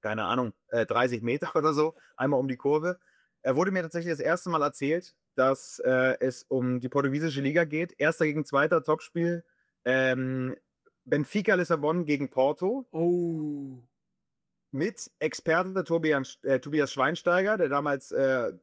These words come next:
Speaker 1: dabei saß. Und, ähm, ja, und ich sollte einspringen und das Spiel be-, war, war in ze-, zehn Minuten, äh,
Speaker 2: Ja.
Speaker 1: bis zum Anpfiff quasi war es
Speaker 2: Völliger.
Speaker 1: noch.
Speaker 2: Ja.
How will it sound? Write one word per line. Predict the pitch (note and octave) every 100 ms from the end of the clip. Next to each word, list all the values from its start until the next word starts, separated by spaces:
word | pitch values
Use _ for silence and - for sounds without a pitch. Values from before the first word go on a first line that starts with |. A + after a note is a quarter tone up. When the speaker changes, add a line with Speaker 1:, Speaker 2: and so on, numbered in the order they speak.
| -
Speaker 1:
dabei | - C3 B2 C3+
saß. | D3+ E3 F#3+ - - -
Und, | C#3+ D3+ D3+ - - - _ _ _ _ _ _ _
ähm, | C3+ C3+ C#3 C3+ C#3 C#3 C#3 C3+ _ -
ja, | E3 C#3+
und | B2 - - - - - - -
ich | D#3+ -
sollte | D#3 D3
einspringen | B2+ D3 - F#3
und | F3
das | D3
Spiel | - - - C3+ D#3 G3+ G3+ -
be-, | B2 B2 D3+ D3+ D3+
war, | C#3+ C3+ D3 D3+ C#3
war | D3 D3+ C#3
in | D3+ -
ze-, | F3 A#2+ B2 G#2+
zehn | - F3
Minuten, | F#3 F3+ G3+ C3 A2 - _
äh, | - G#2+ -
Speaker 2:
Ja. | D#3+
Speaker 1:
bis | D3+ -
zum | E3
Anpfiff | D#3+ F#3+ - G#2+
quasi | - B2 A#2 D#3+
war | D#3
es | C#3+
Speaker 2:
Völliger. |
Speaker 1:
noch. | C3+ G#2+ - _ -
Speaker 2:
Ja. | E3 F#3